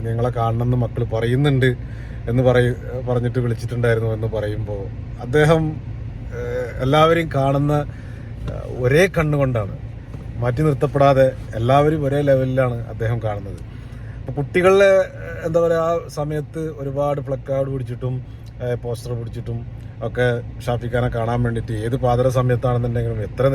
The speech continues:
വൈകിയാണെന്നുണ്ടെങ്കിലും ഷാഫി ഖാനെ കാണാൻ വേണ്ടി നിൽക്കുന്ന കാഴ്ചകളൊക്കെ നമ്മൾ ഒരുപാട് വീഡിയോ ലിസ്റ്റുകളിലൂടെ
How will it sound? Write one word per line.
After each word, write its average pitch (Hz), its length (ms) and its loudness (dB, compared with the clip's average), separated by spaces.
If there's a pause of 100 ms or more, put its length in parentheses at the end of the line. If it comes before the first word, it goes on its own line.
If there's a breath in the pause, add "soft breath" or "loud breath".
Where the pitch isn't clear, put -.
(100)
വൈകിയാണെന്നുണ്ടെങ്കിലും 123 840 2 (320 loud breath)
ഷാഫി 110 240 -2
ഖാനെ 117 220 2
കാണാൻ 113 240 0
വേണ്ടി 120 180 0
നിൽക്കുന്ന 117 320 -4
കാഴ്ചകളൊക്കെ 117 520 -2
നമ്മൾ 113 200 -4
ഒരുപാട് 117 380 -2
വീഡിയോ 113 240 -2
ലിസ്റ്റുകളിലൂടെ 113 560 -4